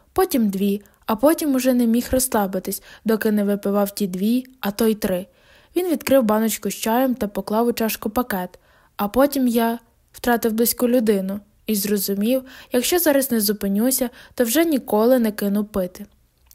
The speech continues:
Він не дивився на мене, поки казав це, просто ходив по вузькому вагончику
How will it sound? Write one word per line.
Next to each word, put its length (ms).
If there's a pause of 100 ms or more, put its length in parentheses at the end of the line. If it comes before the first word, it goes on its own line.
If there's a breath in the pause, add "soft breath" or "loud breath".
(160)
Він 140
не 100
дивився 480
на 120
мене, 280
поки 260
казав 360
це, 280 (320 loud breath)
просто 340
ходив 340
по 140
вузькому 460
вагончику 680